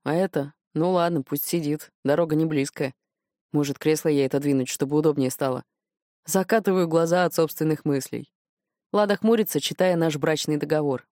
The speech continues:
Ей кажется, что он совершенно лишний. Лада раздражена, что я заставляю ее работать в выходной.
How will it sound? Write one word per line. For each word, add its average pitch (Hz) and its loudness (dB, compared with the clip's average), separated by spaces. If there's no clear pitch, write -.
Ей 175 0
кажется, 175 -2
что 156 -4
он 147 2
совершенно 170 -2
лишний. 147 -4
Лада 147 2
раздражена, 165 2
что - -4
я 139 0
заставляю 156 0
ее 143 2
работать 147 -2
в 135 -6
выходной. 139 -4